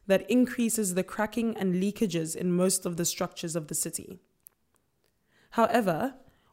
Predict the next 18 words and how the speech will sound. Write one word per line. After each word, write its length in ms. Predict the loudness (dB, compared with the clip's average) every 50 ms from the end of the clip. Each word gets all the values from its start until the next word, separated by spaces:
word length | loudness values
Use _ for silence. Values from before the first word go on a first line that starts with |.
| 0 4
we 100 | 4 6
will 140 | 6 6
save 320 | 6 4 4 4 4 4 4
the 80 | 2
story 320 | 0 2 2 2 4 4 4
about 280 | 4 4 2 0 0
climate 360 | -2 -2 0 0 0 0 0 0
change 420 | 0 2 2 2 2 0 -2 0
posing 340 | 2 2 2 4 2 2 0
a 60 | 0
threat 320 | -2 -2 -2 -2 -2 -2 -2
to 120 | -2 0 0
indigenous 540 | 0 0 0 0 0 0 0 0 0 -2
architecture 640 | -2 -2 -2 -2 -4 -4 -6 -6 -6 -2 0 0 0
for 240 | 0 2 2 2 4
another 360 | 4 2 0 -2 -2 -4 -4
time. 420 | -6 -6 -6 -8 -8 -8 -10 -12 -14 _ _ _ _ _ _ _ _ _ _ _ _ _ _ _ _ _ _ _ 0
Because, 340 | 2 4 6 6 6 4